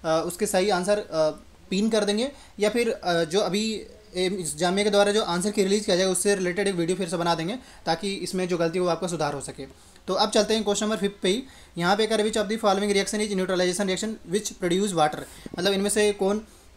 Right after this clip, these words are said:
न्यूट्रलाइजेशन रिएक्शन है। तो, अ, फिफ्थ का करेक्ट आंसर जो होगा that is आपका डी होगा, एच एन ओ थ्री प्लस सोडियम हाइड्रोक्साइड, ये, ये न्यूट्रलाइजेशन रिएक्शन को शो कर रहा है। नेक्स्ट क्वेश्चन पे कह रहा है sodium comes from, अ, अ, potassium in the reactivity series, so sodium is, अ, यानी कि सोडियम इसमें से क्या है।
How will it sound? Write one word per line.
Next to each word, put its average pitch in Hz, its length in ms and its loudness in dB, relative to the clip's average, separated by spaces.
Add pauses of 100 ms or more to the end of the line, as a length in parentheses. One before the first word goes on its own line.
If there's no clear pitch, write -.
न्यूट्रलाइजेशन 190 560 0
रिएक्शन 175 280 -2
है। 139 60 -8 (440)
तो, 208 200 4
अ, 170 320 0
फिफ्थ 220 340 -4
का 233 180 4
करेक्ट 214 320 2
आंसर 196 220 2
जो 175 100 0
होगा 175 180 2
that 175 120 -2
is 175 60 -2
आपका 214 260 -2
डी 170 200 -2
होगा, 165 240 0
एच 175 180 -4
एन 175 80 -2
ओ 170 60 -4
थ्री 180 160 -6
प्लस 170 220 -6 (200)
सोडियम 156 240 -4
हाइड्रोक्साइड, 160 400 -4
ये, 151 200 -8
ये 180 160 0
न्यूट्रलाइजेशन 175 500 -2
रिएक्शन 170 220 -6
को 175 100 -8
शो 165 140 -4
कर 143 160 -6
रहा 131 120 -8
है। 123 100 -16 (260)
नेक्स्ट 202 160 0
क्वेश्चन 220 240 0
पे 226 140 0 (380)
कह 190 60 4
रहा 208 60 4
है 202 60 -2
sodium 220 380 2
comes 208 260 0
from, 208 140 0
अ, 185 220 2
अ, 165 220 0
potassium 185 420 -2
in 190 180 -4
the 185 80 2
reactivity 190 640 -4
series, 185 340 -2 (380)
so 220 120 6
sodium 185 340 2
is, 160 120 0 (560)
अ, 160 240 0
यानी 190 160 0
कि 214 80 -4
सोडियम 208 300 4
इसमें 220 220 0
से 226 120 -2
क्या 165 200 2
है। 123 200 -4